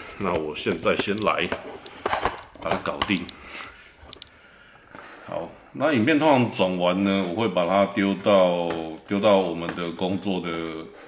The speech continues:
那个随身碟，我们有个S S D是工作的时候在用的，那里面就会装一些，呃，我们要需要传来传去的档案。因为我们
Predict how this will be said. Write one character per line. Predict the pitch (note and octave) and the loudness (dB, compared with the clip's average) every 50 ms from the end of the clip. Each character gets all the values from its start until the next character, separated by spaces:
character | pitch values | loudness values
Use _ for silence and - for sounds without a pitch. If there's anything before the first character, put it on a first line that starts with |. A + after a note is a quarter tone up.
| - - | -14 -12
那 | F2+ F2 | -10 -10
个 | - - F2+ F2 E2+ E2 E2 E2 E2 | -8 -6 -6 -6 -4 -6 -6 -8 -10
随 | E2 - G2 | -8 -8 -6
身 | E2+ F2+ G#2+ G2+ G2+ | -4 -2 0 -2 -2
碟， | F#2+ - D#2+ D#2 D2+ D#2+ F2 - | -2 -4 -6 -6 -6 -8 -12 -10
我 | F2+ | -6
们 | F2+ F#2+ G2+ G#2 | -4 -2 0 0
有 | G2 | 0
个 | A#2+ A#2+ - | 0 0 0
S | A2 G2+ - G#2 G#2 | 0 0 0 -2 -2
S | F2+ F#2 F2 | -2 -2 -4
D | F2+ G2+ | -2 -2
是 | F#2+ F#2+ G2+ G2 | -2 0 -2 -4
工 | F2+ F2 G2 F#2 F#2 F2+ | -4 -2 -4 -4 -4 -2
作 | G2+ F#2 E2+ | -2 -4 -4
的 | D#2+ | -4
时 | E2+ | -6
候 | E2+ | -8
在 | D#2+ E2+ F2 E2 | -4 -2 -2 -2
用 | D#2 D#2+ E2 D#2+ C#2+ D#2 D2+ | -2 -2 -6 -6 -8 -8 -12
的， | D#2+ D#2+ D#2+ - - - - - - - - - - _ - | -14 -14 -14 -18 -20 -20 -20 -20 -20 -20 -20 -20 -18 _ -2
那 | A2 G#2+ G#2 G#2 G2+ F#2+ F#2+ | 0 2 4 4 4 4 4
里 | F2+ F2+ | 2 0
面 | F2+ G#2 G#2+ G#2 | 0 0 2 2
就 | G2+ G2 | 4 4
会 | G2+ G2 F2+ F2 | 2 2 0 -2
装 | - - F#2 F2 F2+ F2+ F2+ | -6 -2 -2 -2 -2 -2 -4
一 | E2+ | -6
些， | - F2+ F2 F2 E2+ E2+ E2 E2 E2 D#2+ - - - - - | -6 -6 -6 -4 -4 -4 -4 -6 -8 -10 -14 -18 -20 -20 -16
呃， | F2 E2+ E2+ E2 D#2+ E2 E2 E2 - | -14 -12 -10 -10 -10 -10 -12 -12 -12
我 | D#2+ E2+ | -12 -10
们 | F2 F2+ F2+ | -8 -4 0
要 | F#2+ G2+ F#2+ F#2 F#2 F2+ | 2 4 4 4 2 -2
需 | - - - F#2+ | -6 -8 -4 0
要 | G2 G2 G2 | 0 0 0
传 | G2 - F#2 E2 | 0 -4 -4 -4
来 | F2 F2 | -4 -6
传 | E2 - F2 F2 | -6 -6 -8 -6
去 | F#2+ G2+ F2+ | -4 -2 -2
的 | F2 | -2
档 | D#2 D#2+ D2+ D2 D#2 | -4 -4 -6 -4 -2
案。 | F2 F#2 - - - - - _ - - - - - - - _ _ - _ _ _ _ _ _ _ _ _ _ - _ _ _ _ _ _ _ _ - - _ - _ - _ _ - | -2 -2 -2 -4 -10 -20 -20 _ -20 -20 -20 -20 -20 -20 -20 _ _ -20 _ _ _ _ _ _ _ _ _ _ -20 _ _ _ _ _ _ _ _ -20 -20 _ -20 _ -20 _ _ -8
因 | - A#2 B2+ C#3 | -4 -2 0 2
为 | D3+ C#3 A2 | 4 4 4
我 | G2+ F2 F2+ | 2 2 0
们 | F2+ F#2 F2+ F2+ F2+ F2+ F2+ | 0 -2 -2 -2 -4 -4 -6